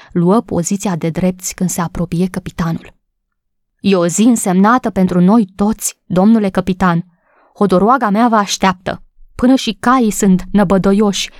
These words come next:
ca niște mânși." Așteptă să se urce, apoi se sui pe capră și pocni din bici. În trăsură, Poliana vorbea fără să se oprească și numai de lucruri fără însemnătate.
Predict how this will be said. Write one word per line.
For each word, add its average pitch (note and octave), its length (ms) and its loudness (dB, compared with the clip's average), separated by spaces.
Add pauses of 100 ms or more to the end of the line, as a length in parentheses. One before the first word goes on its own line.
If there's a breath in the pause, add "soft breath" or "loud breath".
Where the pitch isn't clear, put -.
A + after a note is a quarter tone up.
(120)
ca G#3+ 100 -2
niște G#3 300 2
mânși." G#3+ 480 2 (1040)
Așteptă F3+ 560 -4
să A#3+ 140 -2
se E3+ 160 -6
urce, D#3+ 400 -6 (320 loud breath)
apoi A3+ 340 0
se - 160 -2
sui F#3+ 260 0
pe E3+ 200 -4
capră G3 420 -4
și - 200 -6
pocni F3+ 440 0
din E3 180 0
bici. D3+ 340 -10 (800)
În G#3 180 4
trăsură, A3+ 500 -2
Poliana G#3+ 440 0
vorbea F3+ 440 -2
fără G3 240 -4
să F#3 120 -6
se F3+ 120 -6
oprească F3+ 680 -4 (360 loud breath)
și - 180 -2
numai A3 360 4
de E3+ 140 -2
lucruri F#3 400 -4
fără F#3 260 -2
însemnătate. E3+ 840 -4